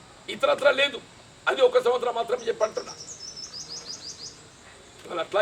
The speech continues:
ఏదైతున్నదో, మేము రైతాంగానికి ఉచిత విద్యుత్ ఇస్తున్నాం, భాజపా పాలిత రాష్ట్రాలు ఎక్కడ ఇస్తున్నావే నువ్వు? మేము రైతాంగం రుణమాఫీ చేస్తామని చెప్పి అంటున్నావు, నువ్వు ఎక్కడ రుణమాఫీ చేస్తున్నావా నువ్వు? And there is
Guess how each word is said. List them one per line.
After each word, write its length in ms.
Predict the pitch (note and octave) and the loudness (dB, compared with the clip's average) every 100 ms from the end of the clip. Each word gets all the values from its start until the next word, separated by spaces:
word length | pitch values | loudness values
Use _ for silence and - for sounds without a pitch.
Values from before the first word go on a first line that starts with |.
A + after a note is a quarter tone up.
| G3+ | 4
ఏదైతున్నదో, 540 | G3+ G#3 G3+ A3 G#3 G#3 - - - - - - - - | 4 2 -4 -4 0 -2 -2 -14 -20 -20 -20 -20 -20 -4
మేము 120 | A3+ G#3+ | 0 4
రైతాంగానికి 460 | A#3 B3+ B3 B3 A3 | 2 4 2 0 -6
ఉచిత 180 | - A#3+ A#3 | -6 -6 -8
విద్యుత్ 280 | G#3 A#3 A#3 | -12 -12 -12
ఇస్తున్నాం, 340 | G#3 A#3 A#3+ - - - - - - - - - - - F#3+ | -10 -2 0 -2 -14 -20 -20 -20 -20 -20 -20 -20 -20 -8 2
భాజపా 320 | G#3 A3 B3 A#3 | 2 4 2 4
పాలిత 160 | A#3 A#3+ | 2 2
రాష్ట్రాలు 260 | G3+ A#3+ A#3 | 0 0 0
ఎక్కడ 220 | A3+ A3 - | -2 -4 -12
ఇస్తున్నావే 380 | A3 A#3 A#3 A#3+ | -8 -2 0 0
నువ్వు? 160 | B3+ - - - - - - - - - - - - - | -6 -14 -18 -20 -20 -20 -20 -20 -20 -20 -20 -14 -14 -4
మేము 120 | G3 A3+ | 2 4
రైతాంగం 320 | B3 C4+ B3 | 6 6 6
రుణమాఫీ 340 | A#3+ C4+ - - | 2 4 2 -2
చేస్తామని 300 | - B4 B3+ | 4 4 4
చెప్పి 140 | - - | 2 2
అంటున్నావు, 340 | - C4+ B3 - - | 2 -2 -2 -4 -8
నువ్వు 140 | G3 A3+ | -2 2
ఎక్కడ 120 | A#3 A3+ A3+ A#3 | 2 0 -2 -2
రుణమాఫీ 340 | A#3 A#3+ B3 G#3+ A3+ | 0 4 2 2 -4
చేస్తున్నావా 340 | - A#3 B3 A#3 | -4 -4 -4 -2
నువ్వు? 140 | B3 - - - - - - - - - - - - - - - - - - - - - - | -4 -6 -12 -16 -18 -18 -20 -20 -20 -20 -20 -20 -20 -20 -20 -20 -20 -20 -20 -20 -20 -20 -6
And 180 | A3+ C4 | -2 0
there 120 | C4+ | 0
is 60 | C4+ | 0